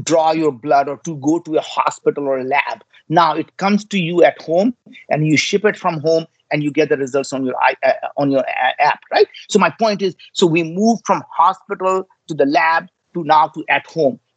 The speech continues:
And the next thing is going to be really about making them smaller and better. So within a next decade,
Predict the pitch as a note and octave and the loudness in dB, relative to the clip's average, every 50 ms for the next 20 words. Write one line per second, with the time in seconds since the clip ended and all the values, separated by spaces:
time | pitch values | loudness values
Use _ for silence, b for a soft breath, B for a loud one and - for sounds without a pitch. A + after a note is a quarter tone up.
0 | _ _ _ - B3+ C4+ D4 C4 A3 G#3+ A#3+ C4+ C#4 - - - B3 A#3 G#3+ G3+ | _ _ _ -6 -2 -2 0 0 0 0 0 0 0 -2 -4 -4 -2 0 0 0
1 | E3+ D3 E3+ F3 F3 D#3+ - F#3 D#3+ E3+ F3 D#3+ C#3 C3+ F3+ G3 G3+ G3 G3+ G3 | 0 0 0 0 0 -2 -4 -4 -4 -2 0 0 0 0 -2 -2 0 0 2 2
2 | F#3 D#3+ C#3 B2 - - D#3 C3+ C#3 D#3+ F#3+ - B B B B B _ - - | 2 2 2 -2 -2 2 4 4 4 4 0 -4 B B B B B _ -18 -8
3 | - D#3+ D#3 F3+ F#3+ F#3+ - F#3 F#3+ F3 F3+ F3+ F3 D3+ - - - D3+ D3+ D3+ | -2 2 4 4 4 4 2 -4 0 0 2 2 2 -2 -6 -10 -6 0 2 4
4 | D3+ D#3+ D#3+ D#3+ E3 E3+ E3+ D#3 D3+ A#3+ C#4+ B3 C#3+ - - B B B B - | 4 4 2 0 -4 -6 -6 -2 0 0 0 0 -2 -6 -8 B B B B -2
5 | - E3 D3+ - _ _ _ E3 C3+ B2+ G#3+ A3+ C4+ D4+ D4+ D4 - _ - F#3+ | 0 0 0 -2 _ _ _ -6 -2 0 0 2 2 2 0 -2 -6 _ -4 -4
6 | F3 D#3+ D3+ D3+ E3+ F3+ G3 F3+ - - _ _ D#3 C3 A2+ D#3+ E3 E3+ - - | -2 -2 0 2 2 2 2 0 -4 -12 _ _ -16 -4 0 2 2 2 0 -2
7 | F3+ D#3+ B2 A#2+ G3 | -4 -4 -4 -6 -10